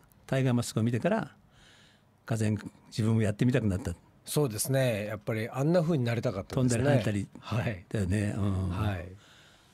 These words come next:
Speaker 1: なるほど。それで、それが小学生のところになりたいと思って、だからすぐ本気でなれるわけだろうと思ったわけないでしょうから。
Speaker 2: はい。本気で、はい。あのー、まあ、僕体も小さかったので、
Speaker 1: うん。
Speaker 2: 今もまあ背が低いんですけど、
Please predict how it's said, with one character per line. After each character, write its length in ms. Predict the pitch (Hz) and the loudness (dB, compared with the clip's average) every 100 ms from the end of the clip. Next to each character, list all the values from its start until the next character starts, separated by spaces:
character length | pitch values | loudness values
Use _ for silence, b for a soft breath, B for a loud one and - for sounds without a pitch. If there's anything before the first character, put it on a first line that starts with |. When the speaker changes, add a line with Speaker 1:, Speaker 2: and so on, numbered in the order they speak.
| B B | B B
Speaker 1:
な 80 | 113 | -2
る 60 | |
ほ 60 | 110 | 0
ど。 60 | 107 | 2
そ 120 | 170 | 2
れ 60 | |
で、 300 | 175 320 - 160 180 | 4 2 0 -4 -2
そ 120 | - | 0
れ 80 | 165 | 2
が 40 | |
小 140 | 160 160 | 4 2
学 120 | 143 | 2
生 100 | 143 | 0
の 60 | 117 | 0
と 80 | |
こ 60 | 113 | 0
ろ 140 | 107 | 0
に 60 | 104 | 0
な 80 | 120 | 0
り 80 | 120 | 0
た 100 | 123 | 0
い 60 | |
と 80 | 110 | 0
思 100 | 104 | 0
っ 20 | |
て、 220 | 107 117 | 0 -2
だ 100 | 117 | 0
か 60 | 143 | 0
ら 80 | 110 | 0
す 100 | 147 | 0
ぐ 200 | 123 104 - B B B - 175 185 | 0 -2 -10 B B B -10 -6 -4
本 200 | - 131 | -2 0
気 100 | 120 127 | 2 2
で 20 | 104 - | 2 0
な 120 | 139 | 0
れ 140 | 127 170 | 0 0
る 80 | 151 | 0
わ 80 | |
け 80 | 143 | 0
だ 220 | 160 131 147 | 0 2 2
ろ 80 | |
う 60 | 147 | 2
と 80 | 143 | 2
思 100 | 123 | 0
っ 60 | |
た 100 | 135 | 2
わ 60 | 123 | 2
け 60 | 123 | 4
な 60 | |
い 20 | |
で 60 | 120 | 2
し 80 | 120 | 0
ょ 40 | |
う 20 | |
か 80 | 104 | -2
ら。 80 | 98 | -2
Speaker 2:
は 40 | |
い。 20 | 139 | -2
本 100 | 139 | -2
気 60 | |
で、 280 | 143 147 160 - | 0 0 -2 -6
は 240 | 123 131 | -4 -2
い。 140 | 110 - _ - | -2 -6 _ -4
あ 120 | 147 | -2
の 720 | 139 131 127 123 123 123 135 | 0 2 2 2 0 0 0
ー、 40 | 202 | -2
ま 60 | |
あ、 20 | 180 - | -4 -2
僕 240 | 151 151 - | -2 -2 2
体 220 | 214 233 | 2 2
も 60 | 214 | 2
小 160 | - | 0
さ 100 | 208 | 0
か 60 | 107 | -2
っ 60 | |
た 120 | - 95 | -2 -4
の 80 | |
で、 80 | 95 | 0
Speaker 1:
う 40 | 104 | 2
ん。 20 | |
Speaker 2:
今 160 | 104 95 | 4 2
も 80 | |
ま 100 | 101 | 0
あ 20 | 95 | -2
背 140 | - | -6
が 80 | 98 | -8
低 220 | - - | -8 -8
い 20 | 104 | -8
ん 40 | |
で 80 | 95 | -8
す 140 | - | -10
け 80 | 123 | -6
ど、 240 | 120 107 | -4 -4